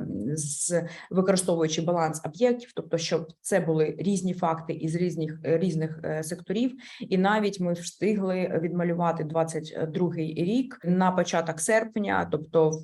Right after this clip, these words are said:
вже здавали всі найсвіжіші новини, які відбувалися на фронті з початку,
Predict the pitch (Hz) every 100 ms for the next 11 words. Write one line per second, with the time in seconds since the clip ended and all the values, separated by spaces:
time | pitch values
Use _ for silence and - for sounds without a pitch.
0 | - 160 160 180 165 160 175 180 170 165
1 | 160 - - - - 190 180 180 175 180
2 | 190 185 - 160 - - - 185 185 185
3 | 165 160 160 170 160 170 170 160 160 156
4 | 151 151 160 160 160 147 - 208 254 247
5 | 240 - 190 190 190 185 185 185 180 180
6 | 175